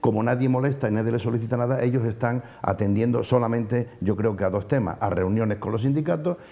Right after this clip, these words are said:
y a reuniones con, con, con las instituciones. Pero nosotros lo que nos parece verdaderamente demencial y nos parece de un mal gusto es el,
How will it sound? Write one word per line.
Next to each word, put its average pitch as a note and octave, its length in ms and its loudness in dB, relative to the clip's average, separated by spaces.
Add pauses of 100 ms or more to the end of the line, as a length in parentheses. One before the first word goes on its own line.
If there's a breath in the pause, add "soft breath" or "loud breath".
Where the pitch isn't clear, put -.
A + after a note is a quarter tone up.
(120 loud breath)
y G#2+ 80 0
a G#2 80 2
reuniones G#2 480 0
con, F#2+ 400 -4
con, F#2 320 -6
con G2 160 -6
las D#2+ 100 -6
instituciones. F2 580 -6 (380 soft breath)
Pero G2 260 0
nosotros B2 640 0
lo F2+ 260 -2
que F2 100 -4
nos D#2+ 140 -6
parece A#2+ 320 -2
verdaderamente A#2+ 580 -2
demencial F#2+ 640 -2
y G2 40 -2
nos F2+ 120 -2
parece G#2 360 -2 (260 loud breath)
de - 140 -2
un G#2+ 180 4
mal G#2+ 200 2
gusto A#2 420 0
es G2 60 2
el, A#2+ 180 0